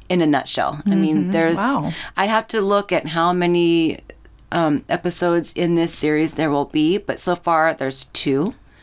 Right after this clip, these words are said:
Speaker 2: I was gonna say, is it ep-, e-, episodic? I didn't know if it was, like,
Speaker 1: Yeah.
Speaker 2: one movie or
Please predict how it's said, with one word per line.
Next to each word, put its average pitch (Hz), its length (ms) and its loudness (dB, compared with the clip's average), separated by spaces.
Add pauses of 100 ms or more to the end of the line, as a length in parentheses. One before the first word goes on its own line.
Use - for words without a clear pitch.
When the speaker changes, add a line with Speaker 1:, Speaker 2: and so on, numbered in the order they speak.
Speaker 2:
I 220 80 4
was 208 120 -2
gonna 208 180 -2
say, 175 260 2
is 156 120 -2
it 160 200 0
ep-, 170 240 -2
e-, 170 120 0
episodic? 139 600 -4
I 165 60 0
didn't 180 160 0
know 165 60 0
if 156 80 -4
it 151 60 0
was, 160 140 -2
like, 160 120 0
Speaker 1:
Yeah. - 220 -4
Speaker 2:
one 151 540 0
movie 156 640 0
or - 320 -4